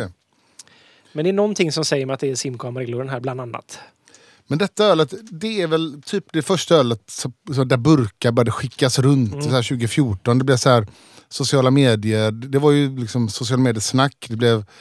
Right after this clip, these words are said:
Speaker 1: mycket tradingobjekt och det blev ju super, första så här hypade ipan på det sättet.
Speaker 2: Ja.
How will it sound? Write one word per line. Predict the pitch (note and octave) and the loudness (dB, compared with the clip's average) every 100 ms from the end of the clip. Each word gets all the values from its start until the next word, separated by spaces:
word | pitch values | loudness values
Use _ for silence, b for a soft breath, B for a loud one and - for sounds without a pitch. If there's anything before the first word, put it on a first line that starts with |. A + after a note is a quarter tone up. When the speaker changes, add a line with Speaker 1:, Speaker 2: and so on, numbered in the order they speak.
| B B B - | B B B -4
Speaker 1:
mycket | B2+ B2 | -2 0
tradingobjekt | - C3+ B2+ A2+ G2+ A2+ A2 A2 G#2 A#2 A#2+ - - _ - | 2 4 4 0 0 0 2 0 0 2 0 -2 -16 _ -6
och | A2+ G#2+ G#2 | -2 -2 -4
det | G#2 B2 | -4 -2
blev | D3 | 2
ju | C#3 | 2
super, | - D#3 - D3+ | 2 -2 -4 -6
första | G3+ F3 - C3+ | -4 -4 0 -2
så | - | 2
här | C3 B2+ | 0 2
hypade | C#3+ G2+ - G#2 A2 A2 G#2+ B B B B B _ - | 0 -2 -6 -2 0 0 -2 B B B B B _ -12
ipan | D#3 C3+ G2+ - C#3 D3+ | -4 -2 -2 0 0 0
på | |
det | D3 | 0
sättet. | B2 G#2 - - | -2 -6 -10 -16
Speaker 2:
Ja. | B2 | -16